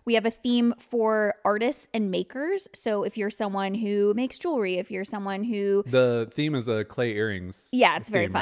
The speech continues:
Speaker 2: right? Yeah.
Speaker 1: If you are someone who is a painter, if you are someone who is a watercolor artist, a hand letterer, like, it's very well suited for that.
Speaker 2: Yep.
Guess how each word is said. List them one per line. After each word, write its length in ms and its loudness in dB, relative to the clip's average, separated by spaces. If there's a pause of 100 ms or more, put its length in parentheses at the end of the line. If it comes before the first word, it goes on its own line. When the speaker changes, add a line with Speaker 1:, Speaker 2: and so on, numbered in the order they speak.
Speaker 2:
right? 100 -4
Yeah. 160 -2
Speaker 1:
If 120 0
you 200 2
are 100 2
someone 260 -2
who 180 -4
is 80 -6
a 100 2
painter, 420 -4
if 140 -6
you 120 -2
are 80 0
someone 260 -6
who 120 -2
is 100 -4
a 40 -2
watercolor 400 -2
artist, 300 -6
a 60 -12
hand 200 -4
letterer, 320 0
like, 220 -2
it's 260 -10
very 240 0
well 220 0
suited 340 -10
for 140 -10
that. 400 -6
Speaker 2:
Yep. 140 -4